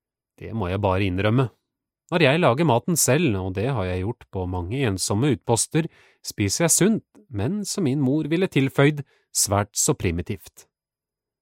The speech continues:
Det er bare én rett jeg lager til fullkommenhet, nemlig Sankt Olavs suppe. Spør du hva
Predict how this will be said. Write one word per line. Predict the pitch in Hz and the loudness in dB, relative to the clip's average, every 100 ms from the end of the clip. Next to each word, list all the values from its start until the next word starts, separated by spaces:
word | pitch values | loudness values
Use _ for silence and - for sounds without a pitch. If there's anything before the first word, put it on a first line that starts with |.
| _ _ _ _ _ _ _ _ _ _ | _ _ _ _ _ _ _ _ _ _
Det | - 90 | -8 -4
er | 87 | -2
bare | 90 87 | -2 -2
én | 113 107 127 | 0 2 4
rett | 113 131 - | 4 2 0
jeg | 104 | 0
lager | 110 92 139 - | 2 0 -4 -2
til | 104 101 | -4 -2
fullkommenhet, | - 131 120 117 143 170 - - | -4 0 0 4 2 2 -4 -4
nemlig | 139 143 92 113 135 - | 0 2 2 0 -2 -6
Sankt | - 107 135 190 | -4 -2 -2 -4
Olavs | 113 101 110 - | -4 -2 -2 -2
suppe. | 165 254 170 - _ _ _ _ _ _ _ _ _ _ _ | 0 0 0 -4 _ _ _ _ _ _ _ _ _ _ _
Spør | - 160 180 | -4 0 2
du | 170 | 4
hva | 143 | 2